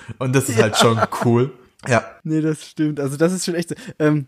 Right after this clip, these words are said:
Speaker 2: wir hatten bei der Generation jetzt das erst-, also die meisten neuen Pokémon bisher auch. Wir hatten hundertsechsundfünfzig neue, wobei, ähm, hundertfünfundfünfzig davon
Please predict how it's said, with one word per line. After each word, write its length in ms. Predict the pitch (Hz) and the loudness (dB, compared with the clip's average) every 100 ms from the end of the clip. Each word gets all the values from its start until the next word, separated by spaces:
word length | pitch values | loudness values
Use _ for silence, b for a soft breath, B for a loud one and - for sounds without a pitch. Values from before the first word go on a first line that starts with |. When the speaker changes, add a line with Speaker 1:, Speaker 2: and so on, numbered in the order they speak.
| - | 0
Speaker 2:
wir 120 | 143 | 2
hatten 260 | 170 202 165 | 2 0 -2
bei 140 | 165 156 | 0 2
der 200 | 160 180 | 2 2
Generation 640 | 202 196 185 170 180 180 | 2 0 -2 -4 -2 0
jetzt 320 | 170 - - | 0 -4 -6
das 200 | 151 - - | -6 -6 -4
erst-, 320 | 147 151 170 | 0 0 0
also 320 | 160 147 143 120 _ 156 - | -6 -6 -10 -18 _ -20 -6
die 220 | 175 185 - | -4 -4 -2
meisten 720 | 170 165 151 185 262 - 226 | 0 2 4 4 2 0 0
neuen 240 | 208 196 190 | 0 0 -2
Pokémon 580 | - 269 302 277 269 269 | -4 -6 -4 -4 -4 -6
bisher 360 | 247 - 247 240 | -6 0 2 2
auch. 180 | 269 - | 0 0
Wir 60 | |
hatten 260 | 165 185 160 | -2 0 0
hundertsechsundfünfzig 1400 | 185 233 226 208 - 180 - 214 190 196 185 - 151 - | 2 4 2 0 -2 -2 0 -4 -2 -4 -4 -8 -12 -6
neue, 500 | 131 139 202 220 151 | -2 0 0 0 -2
wobei, 500 | 139 139 143 151 160 B B B - | -2 2 4 2 0 B B B -2
ähm, 280 | 143 143 139 | 2 2 2
hundertfünfundfünfzig 1080 | 170 165 - 180 208 214 196 202 180 190 | 2 0 2 2 4 2 0 -4 -4 -8
davon 500 | - 156 156 151 147 | -6 -4 -2 0 -2